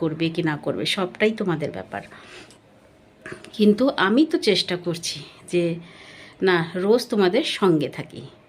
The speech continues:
তো সেটাই করব। আর চলো,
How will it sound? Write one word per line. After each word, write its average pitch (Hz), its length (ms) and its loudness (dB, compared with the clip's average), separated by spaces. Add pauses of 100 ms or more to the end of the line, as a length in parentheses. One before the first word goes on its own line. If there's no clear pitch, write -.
(100)
তো 160 100 -6 (1700)
সেটাই 269 400 4
করব। 233 200 4 (1700)
আর 156 240 -4 (500)
চলো, 226 220 0